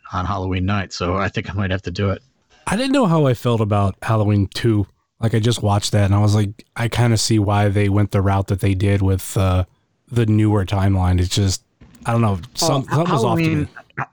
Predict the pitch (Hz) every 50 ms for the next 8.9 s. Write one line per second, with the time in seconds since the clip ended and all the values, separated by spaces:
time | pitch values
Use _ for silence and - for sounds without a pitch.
0 | - - 139 165 175 165 151 151 156 147 127 120 123 117 113 107 98 92 87 87
1 | 98 95 98 110 120 120 117 113 - - - - 110 110 113 113 110 107 104 107
2 | 104 95 92 92 101 113 - - - - 110 107 107 104 104 107 107 98 104 98
3 | 95 92 90 95 - - 107 107 95 92 - - - - - - - 101 98 101
4 | 104 107 107 104 101 - - 95 90 - - 90 90 92 101 - - 95 101 98
5 | 90 101 101 104 101 95 90 - - 90 90 87 87 - - - 104 101 101 101
6 | 98 90 - - - - - - - _ _ - - 160 185 190 151 127 123 127
7 | 127 107 - 117 110 104 95 110 113 107 104 98 - - 101 101 104 107 104 -
8 | 113 104 104 101 92 101 92 92 90 95 104 104 104 104 104 104 107 104